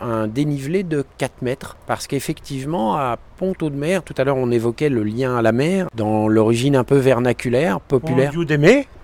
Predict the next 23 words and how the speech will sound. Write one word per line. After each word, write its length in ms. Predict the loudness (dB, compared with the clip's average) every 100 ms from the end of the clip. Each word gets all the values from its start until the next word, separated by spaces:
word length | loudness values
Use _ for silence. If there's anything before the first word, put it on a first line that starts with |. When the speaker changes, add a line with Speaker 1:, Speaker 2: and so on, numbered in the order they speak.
| -20 -16
Speaker 2:
avec 200 | -12 -2
son 120 | 4
Speaker 1:
Et 60 | 4
Speaker 2:
mascaret. 640 | 4 -2 -4 -2 -2 -4 -8
Speaker 1:
pourquoi 240 | -4 2
on 140 | 2 4
évoque 320 | 4 2 2
le 80 | 0
mascaret ? 480 | 0 0 -2 -4 -4
Parce 240 | -4 -2
que, 420 | 0 2 4 4
à 80 | 2
chaque 220 | 0 -8
fois, 260 | -4 -2 0
en 300 | -2 -4 -6 -10 -10
juillet, 540 | -6 -4 2 4 4
il 40 |
y 80 | 2
a 60 | 0
un 80 | -2
festival 640 | -4 -4 -2 0 0 -2
qui 200 | -8 -8
s'appelle 420 | -4 -2 0